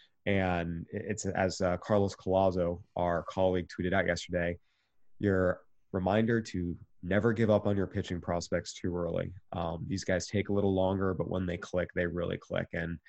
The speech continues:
uh, I, I just have an appreciation for talent,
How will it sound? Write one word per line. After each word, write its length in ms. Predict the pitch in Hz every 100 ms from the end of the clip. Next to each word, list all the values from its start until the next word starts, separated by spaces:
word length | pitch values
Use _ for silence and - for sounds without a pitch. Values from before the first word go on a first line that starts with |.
| - - - -
uh, 160 | 92 92
I, 260 | 117 123
I 20 | 139
just 140 | 135
have 120 | 143
an 60 | 107
appreciation 840 | 101 107 101 - 87 87 - 92
for 380 | 90 87 82 82 - _ _ -
talent, 440 | - 90 95 98